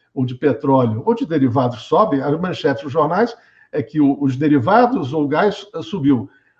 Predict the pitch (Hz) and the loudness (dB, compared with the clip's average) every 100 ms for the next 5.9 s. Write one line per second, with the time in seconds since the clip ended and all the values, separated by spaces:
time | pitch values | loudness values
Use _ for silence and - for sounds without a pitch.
0 | - 151 - 220 185 143 139 143 - 170 | -10 -8 -4 -2 0 0 0 -2 -2 -2
1 | 170 151 - 175 139 170 175 175 175 190 | -2 -6 -4 -2 2 0 0 -6 -6 -8
2 | 185 143 110 107 _ _ _ _ _ _ | -2 -2 -2 -4 _ _ _ _ _ _
3 | _ - 147 147 151 160 156 135 233 294 | _ -4 0 0 0 -4 -6 0 2 2
4 | - 165 170 160 143 185 214 190 208 208 | 0 0 0 0 0 0 -2 -2 -2 0
5 | 190 208 - 202 175 - - 160 151 | -2 -4 0 0 0 -6 -6 -2 -2